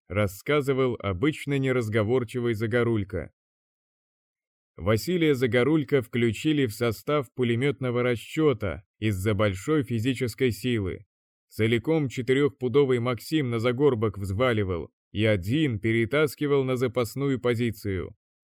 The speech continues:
Полдня третьим номером побыл, потом заменил второго. Гляжу, командир расчета,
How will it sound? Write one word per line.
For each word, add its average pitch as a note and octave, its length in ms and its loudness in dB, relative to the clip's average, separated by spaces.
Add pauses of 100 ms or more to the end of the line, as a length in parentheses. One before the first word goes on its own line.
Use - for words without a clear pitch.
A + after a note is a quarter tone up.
(760)
Полдня C#3 720 2
третьим B2+ 540 2
номером A#2 500 0
побыл, B2 540 0 (180)
потом D3 320 0
заменил A#2+ 480 0
второго. A2+ 720 0 (300)
Гляжу, C3+ 800 2
командир C3+ 600 2
расчета, B2 840 0